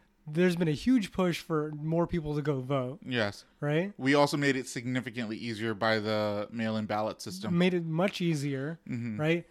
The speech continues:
Speaker 1: And there's always gonna be more people.
Speaker 2: Yeah. We made it way easier with mail-in ballots 'cause they've always been a thing, but you've always had to request it before.
Speaker 1: Yeah.
Speaker 2: Now all they did was, like, pre-, like, by default mail it to everyone.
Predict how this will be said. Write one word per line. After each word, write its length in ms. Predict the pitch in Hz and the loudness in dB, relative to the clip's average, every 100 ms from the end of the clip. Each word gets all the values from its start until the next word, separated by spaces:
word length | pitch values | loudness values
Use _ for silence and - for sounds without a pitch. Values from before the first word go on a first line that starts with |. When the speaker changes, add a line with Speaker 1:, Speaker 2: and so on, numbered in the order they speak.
| - | -2
Speaker 1:
And 80 | 175 | 2
there's 140 | 180 | 2
always 280 | 214 180 165 | 2 2 4
gonna 120 | 170 | 2
be 80 | 165 | 2
more 200 | 160 151 | 2 0
people. 340 | 151 139 127 113 | 0 -4 -8 -8
Speaker 2:
Yeah. 320 | 127 117 107 101 _ _ _ _ _ _ _ _ _ _ | -2 0 0 -6 _ _ _ _ _ _ _ _ _ _
We 120 | 135 151 | -4 0
made 220 | 156 135 | 4 4
it 100 | 107 | 4
way 260 | 104 123 | 0 2
easier 280 | 123 113 104 | 2 0 -4
with 100 | 110 | -4
mail-in 280 | 110 110 110 | -2 0 0
ballots 280 | 110 110 - | 0 0 -2
'cause 160 | 143 | -4
they've 160 | 131 147 | 2 2
always 260 | 147 170 131 | 6 6 4
been 180 | 147 | 2
a 60 | 131 | 0
thing, 420 | - 165 160 123 | 0 2 4 4
but 200 | 104 131 | 0 -2
you've 160 | 127 123 | -2 0
always 240 | 131 135 | 2 2
had 140 | 135 120 | 0 -2
to 80 | 120 | -4
request 540 | 110 - - 220 - | -6 0 4 4 4
it 120 | 120 | -4
before. 480 | 123 113 113 104 104 - | -4 -6 -4 -6 -6 -8
Speaker 1:
Yeah. 260 | 165 151 127 | -4 -4 -2
Speaker 2:
Now 300 | 127 160 151 | 2 4 6
all 180 | 120 123 | 4 2
they 140 | 120 | 0
did 160 | 117 113 | 0 -2
was, 160 | 104 101 - - | -2 -8 -10 -4
like, 220 | 113 - - _ - | -4 -4 -20 _ -12
pre-, 320 | - 123 123 | -4 -4 -2
like, 220 | 123 113 - | -4 -6 -8
by 380 | 117 101 120 113 | -16 -2 2 2
default 400 | 98 110 123 110 | 2 -2 -2 0
mail 260 | 107 107 | -2 -2
it 100 | 117 | -2
to 80 | 117 | -2
everyone. 440 | 123 120 127 139 | -2 -2 -2 -4